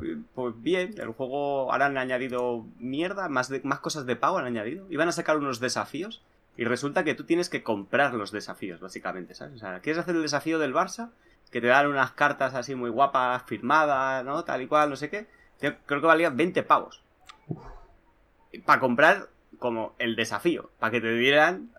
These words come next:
todos los muñecos, ¿no? Haciendo esos desafíos. Yo,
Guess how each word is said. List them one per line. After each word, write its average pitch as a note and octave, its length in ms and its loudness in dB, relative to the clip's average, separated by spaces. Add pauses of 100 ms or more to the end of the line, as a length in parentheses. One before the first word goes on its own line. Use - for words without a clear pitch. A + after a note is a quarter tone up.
(400)
todos C3+ 240 2
los C#3 140 0
muñecos, D#3+ 480 -2
¿no? E3 160 -8
Haciendo C3 320 -6
esos A#2+ 200 -6
desafíos. G#2 400 -8 (920)
Yo, G#2 1120 -4